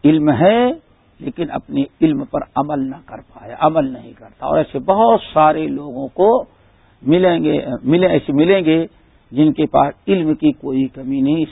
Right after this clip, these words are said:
ساری کوتاہی جو ہے عمل کی ہے۔ نفس امارہ ان پر غالب آ گیا، بلکہ بسا اوقات، اے، نبی کی سنت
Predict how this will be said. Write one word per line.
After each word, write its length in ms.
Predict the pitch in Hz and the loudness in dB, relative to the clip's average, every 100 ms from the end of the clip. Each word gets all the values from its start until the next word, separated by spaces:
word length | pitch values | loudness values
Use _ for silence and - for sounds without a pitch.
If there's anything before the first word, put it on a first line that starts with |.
| - | 0
ساری 340 | 147 180 175 | 2 2 0
کوتاہی 520 | 156 147 - 143 135 139 | -8 -12 -16 -12 -8 -8
جو 120 | 135 | -4
ہے 120 | 170 - - | -4 -6 -14
عمل 260 | 123 127 - - | -12 -12 -18 -20
کی 100 | 95 107 | -20 -20
ہے۔ 180 | 104 _ _ _ _ _ _ - | -20 _ _ _ _ _ _ -2
نفس 320 | 151 180 - - | 0 0 -2 -4
امارہ 400 | 156 175 196 214 | -2 0 2 2
ان 240 | 160 139 135 | 2 -2 -8
پر 160 | 147 | -8
غالب 440 | 131 123 131 156 165 | -10 -6 -2 0 2
آ 120 | 160 | 2
گیا، 320 | 160 170 190 - _ _ _ _ - | 2 0 0 -6 _ _ _ _ -2
بلکہ 320 | 170 180 185 | 0 2 0
بسا 420 | 135 175 - 247 | 2 0 2 2
اوقات، 640 | 247 - 160 - 156 185 196 _ _ _ _ _ - | 2 2 0 2 4 4 0 _ _ _ _ _ 2
اے، 520 | 220 269 - - 170 | 4 4 0 2 2
نبی 420 | 156 170 175 233 | 2 0 2 0
کی 180 | 196 180 - - | -2 -4 -6 -6
سنت 420 | 170 170 196 196 | -4 0 2 2